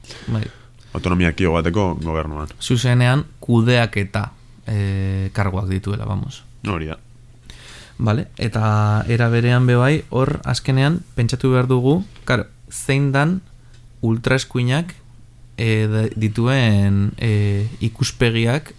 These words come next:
Speaker 1: eh, guri interesatzen zaigunaren inguruan, ez? Da azken finean dala, ba, aldaketa klimatikoa edo, eh, perfil,
Speaker 2: Energia, bai.
Speaker 1: energia, bai, ekologismoa, eta bar, eta bar.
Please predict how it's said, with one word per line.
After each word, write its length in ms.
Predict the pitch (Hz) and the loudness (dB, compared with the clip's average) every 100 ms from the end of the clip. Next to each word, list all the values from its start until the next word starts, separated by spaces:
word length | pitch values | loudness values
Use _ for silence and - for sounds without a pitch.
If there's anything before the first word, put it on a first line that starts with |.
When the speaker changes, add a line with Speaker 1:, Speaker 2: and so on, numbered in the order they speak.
| - | -8
Speaker 1:
eh, 800 | 117 104 101 98 98 98 101 113 - - - - | -2 0 0 0 -2 -2 -4 -6 -10 -20 -20 -6
guri 240 | 117 123 | 0 2
interesatzen 420 | 120 117 117 123 | 2 2 0 -2
zaigunaren 500 | 123 107 117 117 123 | -2 0 0 0 2
inguruan, 400 | 104 113 113 104 | 2 2 2 2
ez? 100 | 113 - | -2 -2
Da 140 | 107 | -4
azken 240 | 117 117 | -2 -4
finean 300 | 113 120 117 113 | -2 0 2 2
dala, 240 | 127 165 - - - - - | 0 -2 -8 -20 -20 -20 -12
ba, 380 | - 110 123 - - | -2 0 0 -4 -10
aldaketa 320 | 107 101 101 107 | -4 -2 -2 -2
klimatikoa 800 | 104 104 101 101 113 139 - 104 | 0 0 0 -2 0 0 -2 -2
edo, 380 | 101 104 123 - - | -2 -2 -2 -4 -2
eh, 320 | 101 98 101 104 | -2 -2 -4 -4
perfil, 300 | - 90 85 | -4 -4 -2
Speaker 2:
Energia, 380 | 104 107 104 98 | 0 2 0 0
bai. 60 | 92 | -2
Speaker 1:
energia, 580 | 101 101 120 120 131 127 | -2 -2 0 0 0 -2
bai, 220 | 107 110 | -2 -2
ekologismoa, 960 | 104 101 101 113 110 104 113 139 - - | 0 0 0 -2 -2 0 0 0 -2 -4
eta 160 | - 101 | -4 -2
bar, 140 | 101 | -4
eta 160 | 98 - | -4 -8
bar. 220 | - | -8